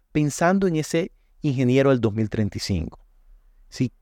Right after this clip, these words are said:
¿Qué competencias necesita tener ese ingeniero del dos mil treinta y cinco? ¿Cómo debemos enseñar y cómo debemos formar a esos ingenieros para el año dos mil treinta y cinco?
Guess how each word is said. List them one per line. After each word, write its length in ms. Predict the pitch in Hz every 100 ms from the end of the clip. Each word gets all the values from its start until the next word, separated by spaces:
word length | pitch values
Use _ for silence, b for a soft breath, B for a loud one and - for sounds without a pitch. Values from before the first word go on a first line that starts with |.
| -
¿Qué 180 | 147 151
competencias 960 | 165 147 - 120 - 139 151 - 135
necesita 580 | 120 104 101 - 120 113
tener 300 | 107 104 101
ese 160 | 98 101
ingeniero 360 | 95 92 95
del 80 | 98
dos 100 | 87
mil 140 | 87 87
treinta 260 | 95 92
y 20 |
cinco? 300 | 95 98 - - _
¿Cómo 400 | 143 147 147 139
debemos 640 | 113 107 104 120 123 -
enseñar 1040 | - 113 95 - 98 95 110 131 95 85 - _ _ _ _
y 80 | 131
cómo 260 | - 123 127
debemos 240 | 117 123
formar 800 | - 110 98 95 113 120 107 - _ _ _
a 120 | 107
esos 220 | 101 120
ingenieros 760 | 107 107 107 107 104 107 - - _ _ _ _
para 320 | 110 107 113
el 160 | 123 101
año 220 | 101 113
dos 80 | 101
mil 180 | 104
treinta 300 | 104 110 107
y 20 | 117
cinco? 540 | 151 135 101 120